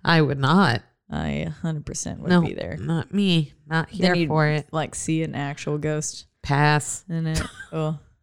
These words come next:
Speaker 2: it'd be so scary. And then, oh, I couldn't, I can never go to the infirmaries. It's one of the, one of the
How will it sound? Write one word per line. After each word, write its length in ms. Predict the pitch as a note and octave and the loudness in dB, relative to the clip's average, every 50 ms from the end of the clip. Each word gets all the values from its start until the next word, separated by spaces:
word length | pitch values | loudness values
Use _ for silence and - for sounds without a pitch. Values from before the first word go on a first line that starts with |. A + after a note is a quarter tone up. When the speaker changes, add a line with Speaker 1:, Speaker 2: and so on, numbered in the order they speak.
| _ _ _ - | _ _ _ -8
Speaker 2:
it'd 120 | E3 D#3+ | -4 -2
be 80 | D#3+ D#3 | -2 -2
so 180 | - - D#3 | -2 -4 -6
scary. 480 | D#3 - - D#3+ D#3 D#3+ D#3+ D#3+ D#3 - | -8 -8 -6 -4 -4 -2 -2 -4 -4 -4
And 140 | - F3 F3 | -2 -2 -2
then, 140 | F3 D#3+ - | -2 -2 -2
oh, 120 | - F3+ F3 | 0 0 0
I 140 | E3 - - | 0 0 -2
couldn't, 320 | - - F3 E3 - - - | -4 -4 -4 -4 -4 -4 -4
I 60 | D#3 | -4
can 140 | - - D#3+ | -4 -2 -2
never 140 | D3+ D3+ D#3 | -2 -2 2
go 140 | - D#3 D3+ | 0 0 0
to 80 | - | 0
the 80 | F3 E3 | -2 -2
infirmaries. 520 | D#3+ D#3 - - E3+ E3 D#3+ D#3+ D#3+ - - - - - - _ _ _ _ _ | -4 -2 -2 -2 0 2 2 0 0 -2 -6 -12 -20 -20 -20 _ _ _ _ _
It's 160 | _ - - | _ -12 -6
one 160 | - D3 D3 E3 | -4 -4 -2 -4
of 80 | - - _ _ | -6 -8 _ _
the, 160 | - E3 - - _ - D3 | -8 -8 -8 -8 _ -14 -8
one 140 | D#3 D#3+ G#3 | -4 -2 -2
of 60 | - | -4
the 40 | - | -4